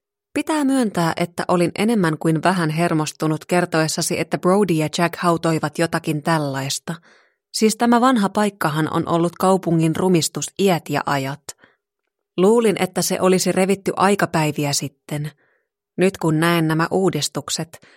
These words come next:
mielessäni alkaa pyöriä kaikenlaisia mahdollisuuksia. "Minä tiedän,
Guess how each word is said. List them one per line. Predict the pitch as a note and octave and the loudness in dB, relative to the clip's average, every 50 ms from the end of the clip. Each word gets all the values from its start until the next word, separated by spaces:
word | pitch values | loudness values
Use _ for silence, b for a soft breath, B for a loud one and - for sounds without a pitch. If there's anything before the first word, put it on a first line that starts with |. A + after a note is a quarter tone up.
| b b b | b b b
mielessäni | - F#3 G#3+ A#3+ A#3+ A#3+ G#3+ - A#3 A3 A3 A3 | 0 2 2 2 2 0 -2 -2 0 -2 0 0
alkaa | - A3 G#3+ G#3 - G3+ G3 | 0 -2 -2 -2 -2 -2 -2
pyöriä | G3 - G#3+ G#3+ G#3 G3 F#3 F3 F3 - | 0 0 0 0 0 2 0 0 0 -2
kaikenlaisia | - G#3+ A#3 - - G3 E3+ E3 E3+ F3 F#3 E3+ D3+ - D3+ C#3+ C#3+ | -2 0 0 0 0 0 0 0 2 2 2 2 0 0 -2 -2 -2
mahdollisuuksia. | D3 D3+ D#3 D3+ - D#3+ C#3+ C3+ C#3 C3+ - C#3+ C#3 C3+ - - - - D#3 D3 D3 D#3 - _ _ _ _ _ _ _ _ _ _ _ _ _ _ _ _ _ _ | -2 -2 -2 -4 -4 -4 -4 -4 -4 -6 -6 -6 -8 -8 -6 -6 -6 -6 -6 -6 -8 -10 -12 _ _ _ _ _ _ _ _ _ _ _ _ _ _ _ _ _ _
"Minä | A#3 B3 B3+ B3+ B3 | 0 2 4 4 2
tiedän, | A#3+ - C4 B3 G3 E3 D#3+ - D#3 C#3+ C#3 D3+ | 0 0 0 2 2 2 0 0 -2 -2 -4 -6